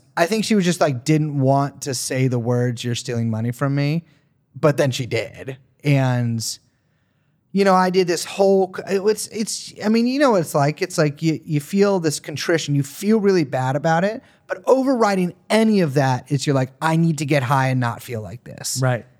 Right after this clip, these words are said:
Speaker 1: And really, like, I was, like, crying and, like, s-, like, beseeching her, and, "I'm so sorry, I'm so sorry." But, like, it's really just, like, "Don't be mad at me."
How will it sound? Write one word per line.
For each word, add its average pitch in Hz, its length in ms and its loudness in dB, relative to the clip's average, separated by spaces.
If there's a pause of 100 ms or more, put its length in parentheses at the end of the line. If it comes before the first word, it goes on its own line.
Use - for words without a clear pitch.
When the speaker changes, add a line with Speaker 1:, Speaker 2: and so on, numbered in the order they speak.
(240)
Speaker 1:
And 185 240 4
really, 262 240 2
like, 214 180 0
I 165 140 -2
was, 147 120 -6
like, 135 180 -12
crying 190 800 0
and, 151 140 0
like, 131 200 -2
s-, - 180 -14
like, 120 180 -8
beseeching 175 560 -8
her, 165 200 -2
and, 143 120 -4
"I'm 143 140 -6
so 175 180 -8
sorry, 165 320 -2
I'm 156 120 0
so 151 140 -6
sorry." 147 500 -2 (300)
But, 185 120 2
like, 170 240 0
it's 226 180 -2
really 214 320 4
just, 147 200 -2
like, 139 260 -2
"Don't 160 320 -2
be 156 180 -2
mad 127 340 0
at 127 140 -6
me." 190 420 -2